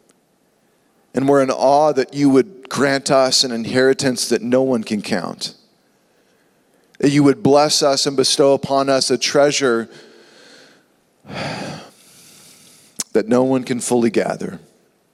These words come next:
You give it to us infinitely. It's you.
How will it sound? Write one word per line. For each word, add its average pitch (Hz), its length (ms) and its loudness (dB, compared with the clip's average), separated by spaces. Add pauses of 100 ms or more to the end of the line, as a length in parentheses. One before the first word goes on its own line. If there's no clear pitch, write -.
(720)
You 110 140 -2
give 135 200 2
it 135 140 0
to 127 160 0
us 110 240 0
infinitely. 107 680 -2
It's 95 280 -2
you. 95 500 0